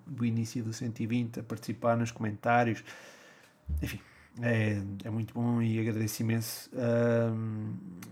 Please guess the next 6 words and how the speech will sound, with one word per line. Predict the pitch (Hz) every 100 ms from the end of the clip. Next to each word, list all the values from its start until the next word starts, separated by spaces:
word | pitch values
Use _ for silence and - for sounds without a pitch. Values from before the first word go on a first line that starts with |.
| - - 151
é | 120
uma | 127
pergunta | 127 143 131 135 123 120 113 -
complicada, | 127 117 120 120 127 123 - - - _ -
<laughs> | - - - -
ahm, | 117 120 120 120 117 110 107 107